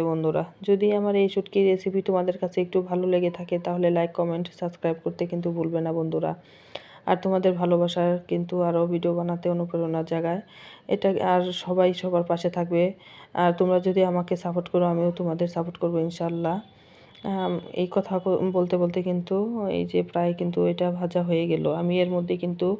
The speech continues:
আহ, শুটকিটা ধুয়ে রাখছি অফ ক্যামেরায়, এটা এখন এখানে দিয়ে নেব। এটাও কিন্তু একটু ভালো করে, আহ, ভেজে নেব। এটা ভেজে নিলেও কিন্তু খেতে, উম, ভালো লাগবে, আর ফ্লেভারটা অন্যরকম একটা আসবে।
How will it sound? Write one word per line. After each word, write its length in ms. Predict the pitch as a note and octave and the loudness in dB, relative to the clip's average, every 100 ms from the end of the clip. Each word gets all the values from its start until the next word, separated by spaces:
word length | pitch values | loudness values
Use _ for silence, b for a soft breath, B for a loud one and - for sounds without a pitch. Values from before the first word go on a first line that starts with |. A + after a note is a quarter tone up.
| B B B B | B B B B
আহ, 360 | - F3 - F#2+ E3+ | -4 -2 0 0 -2
শুটকিটা 520 | - F#3+ - G3 F#3 | -2 -6 -4 0 0
ধুয়ে 280 | F3 F#3 F3+ | 2 2 2
রাখছি 400 | F3+ E3+ - F#3 F#3+ A3 | 2 -2 -4 -2 0 0
অফ 160 | F#3 F3+ - | -2 -4 0
ক্যামেরায়, 480 | F3+ F3 F3 G3 G3+ | 0 2 0 0 0
এটা 160 | F3+ E3+ | 0 0
এখন 280 | F3 F#3 F3 | 0 -2 -2
এখানে 340 | F3 F3 F3+ F#3 | -4 -4 -2 2
দিয়ে 180 | F3+ F3+ | 2 4
নেব। 160 | E3 E3 D#3+ | 2 2 0
এটাও 220 | F3+ F#3 | 0 -2
কিন্তু 180 | G3 F#3+ | -2 -2
একটু 160 | F#3 F3+ | 0 -2
ভালো 220 | F3 E3+ | 0 0
করে, 200 | E3 F#3 | 0 0
আহ, 680 | G#3+ - - - - - F3+ | 0 -4 -18 -20 -14 -2 -2
ভেজে 320 | F3 F3 E3 F#3 | 2 2 2 0
নেব। 180 | E3 D#3+ D#3+ | 0 -2 -4
এটা 160 | F3 F3+ | -2 -2
ভেজে 260 | F3 F3+ | 0 0
নিলেও 260 | F3+ F#3 F3+ | -2 -2 -2
কিন্তু 280 | F3+ F3+ G3+ A3 | -2 -2 0 0
খেতে, 280 | G#3+ F#3 F#3+ G3+ G3+ - | -2 -2 2 0 -2 -8
উম, 220 | D#3+ D#3 E3+ | -6 -4 -2
ভালো 200 | E3+ F3 | 0 2
লাগবে, 280 | F3+ E3 F#3 | 0 0 2
আর 100 | F#3 | 2
ফ্লেভারটা 480 | - F3 F3 F3 F3+ F3+ | 2 4 4 2 2 0
অন্যরকম 540 | E3+ F3+ F3+ F3+ F3 E3+ | -2 -2 -2 0 0 -2
একটা 240 | E3 F3 G3 B B B B | 0 -2 -2 B B B B
আসবে। 400 | - E3+ E3+ D3 | -2 -2 0 0